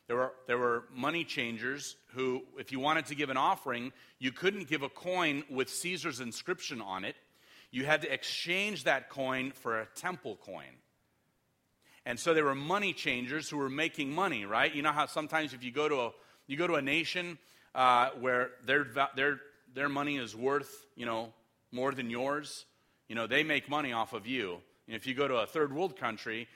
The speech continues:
you get a bunch of m-, their money for one dollar. But so they're, they're making money off exchanging coins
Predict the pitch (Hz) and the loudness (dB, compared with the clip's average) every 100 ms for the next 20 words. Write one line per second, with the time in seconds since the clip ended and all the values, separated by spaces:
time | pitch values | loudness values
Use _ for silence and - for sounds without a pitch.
0 | _ 117 120 123 101 160 170 127 104 - | _ -8 -4 -4 0 0 0 -6 -8 -6
1 | 120 160 156 110 107 104 - 98 101 120 | 2 2 4 0 -2 -4 -6 -6 -4 -6
2 | 107 120 156 110 82 80 - - - - | -2 0 0 0 -4 -10 -18 -20 -12 -8
3 | 120 160 147 143 - 135 139 196 220 214 | -4 0 2 2 0 -2 2 0 0 -4
4 | 165 143 147 180 147 131 127 - - 170 | -2 0 0 -2 -2 -2 -6 -8 -6 -4
5 | 180 160 143 131 - 117 113 147 190 | -4 -6 -8 -8 -6 -4 -4 -6 -10